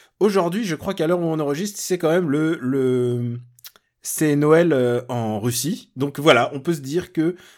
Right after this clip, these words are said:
encore, on a encore une semaine de laps de temps où, euh, bah, c'est le nouvel an encore dans une semaine en Russie.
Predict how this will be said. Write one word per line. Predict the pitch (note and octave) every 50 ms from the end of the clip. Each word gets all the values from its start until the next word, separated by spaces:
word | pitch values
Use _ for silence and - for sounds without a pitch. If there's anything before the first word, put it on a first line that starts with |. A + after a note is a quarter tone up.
| - _
encore, | - D3+ E3+ E3+ F3 - - - G3 G3 G3+ G3+ G3 F3
on | D#3+ C#3+
a | C#3+ D3 D3 D3
encore | C3+ D3 - F3 E3 -
une | - F3+ G3
semaine | - - F3+ E3+ D#3+ D#3+ E3+ E3
de | D3
laps | C#3 C#3 D3 C#3 B2+ B2
de | C3 C3
temps | B2 - C#3 E3 F3
où, | D3+ B2+ C3+ D#3+ F3 D3+ C3+
euh, | A#2+
bah, | G#2 A2+ A2
c'est | G#2+ - B2+
le | A#2
nouvel | A#2 A#2+ A#2+ A#2+ B2 A#2+
an | B2+ B2+
encore | A#2+ G#2+ - C3 B2+
dans | A#2 A2
une | G#2+ G#2 A2+ A2
semaine | - - A2+ A#2 A#2 A2+
en | G#2
Russie. | G#2 G#2+ G2+ - - E3+